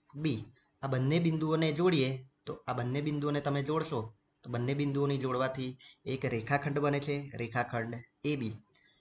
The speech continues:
આગળ જે વસ્તુ સમજે એમાં આપણે શું કર્યું હતું? તો રેખાખંડ એ બીના ત્રણ સરખા ભાગ કર્યા હતા.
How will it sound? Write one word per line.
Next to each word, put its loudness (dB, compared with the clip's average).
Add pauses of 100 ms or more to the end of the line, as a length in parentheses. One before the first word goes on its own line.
(200)
આગળ 0
જે 0
વસ્તુ -2
સમજે 2
એમાં 4
આપણે 0
શું -6
કર્યું 0
હતું? -6
તો -2
રેખાખંડ -2
એ 2
બીના 0 (120)
ત્રણ 2
સરખા -2
ભાગ -2
કર્યા -4
હતા. -10